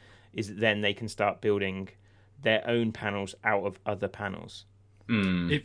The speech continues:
Speaker 3: it
Speaker 1: And
Speaker 3: feels
Speaker 1: that's where I
Speaker 3: like
Speaker 1: see it going.
Speaker 3: to me that's,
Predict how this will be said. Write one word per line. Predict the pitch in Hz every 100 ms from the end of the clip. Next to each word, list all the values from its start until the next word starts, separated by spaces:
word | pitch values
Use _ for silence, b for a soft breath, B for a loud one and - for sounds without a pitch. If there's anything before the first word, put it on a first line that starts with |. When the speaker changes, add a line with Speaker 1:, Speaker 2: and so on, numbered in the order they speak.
| -
Speaker 3:
it | 180 - 156
Speaker 1:
And | -
Speaker 3:
feels | 185 170
Speaker 1:
that's | -
where | 139
I | 135
Speaker 3:
like |
Speaker 1:
see | 110
it | 95 92
going. | 92 95 98 98 - -
Speaker 3:
to | - 147
me | 143 139
that's, | 123 117 -